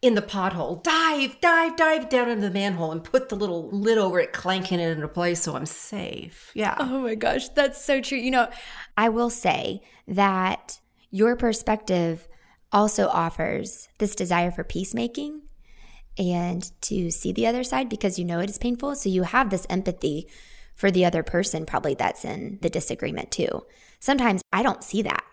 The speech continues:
Speaker 2: I'm like, "We need to talk about this." And I'm almost, like, I'm a challenger to it, and I can come across aggressive. It's something I've had to learn, and that maybe that there's maturity
Speaker 1: Hmm.
Speaker 2: that is, uh, taking place in me. There's a lot of growing for me in that space,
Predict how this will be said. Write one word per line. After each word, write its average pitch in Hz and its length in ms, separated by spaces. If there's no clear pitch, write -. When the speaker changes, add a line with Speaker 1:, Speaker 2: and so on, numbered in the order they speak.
Speaker 2:
I'm 202 120
like, 180 240
"We 208 160
need 254 140
to 156 40
talk 190 300
about - 300
this." 160 200
And 170 120
I'm 180 120
almost, 190 320
like, - 220
I'm 196 100
a 185 60
challenger 190 560
to - 120
it, - 220
and 196 220
I 185 140
can 185 240
come 196 220
across 196 420
aggressive. 190 680
It's - 120
something 226 300
I've 180 80
had 185 160
to 180 60
learn, 170 460
and 185 200
that 185 120
maybe 180 180
that 175 260
there's 175 220
maturity 165 640
Speaker 1:
Hmm. 196 300
Speaker 2:
that 190 240
is, 180 640
uh, - 220
taking 175 380
place 175 340
in 170 160
me. 160 220
There's 175 380
a - 80
lot 165 160
of 160 80
growing 175 440
for - 120
me 160 180
in - 100
that - 160
space, - 500